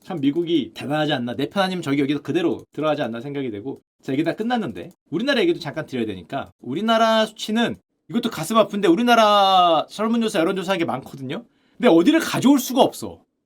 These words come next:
A사를 가져오면 "어? A사", B사를 가져오면 "어? B사?" 이러니까 살 수 없이 영국 옥스퍼드 걸 갖고 왔습니다.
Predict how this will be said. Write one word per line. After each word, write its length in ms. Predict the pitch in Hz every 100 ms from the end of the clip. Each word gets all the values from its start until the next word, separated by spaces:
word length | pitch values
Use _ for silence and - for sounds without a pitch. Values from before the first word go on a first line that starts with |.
| _ -
A사를 500 | 294 330 294 294 294
가져오면 420 | 220 214 247 247
"어? 400 | 170 294 392 - _ _ -
A사", 560 | 294 330 - 302 247 - _
B사를 420 | 220 254 320 302
가져오면 320 | 285 254 240 -
"어? 380 | 247 427 349 -
B사?" 320 | - 254 302 262
이러니까 560 | 214 202 196 233 147 - _
살 200 | - 240
수 100 | 233
없이 380 | 220 - 190 - _ _ -
영국 260 | 196 208
옥스퍼드 420 | 170 190 - 254 240
걸 100 | -
갖고 180 | 139 -
왔습니다. 560 | - - 113 - 101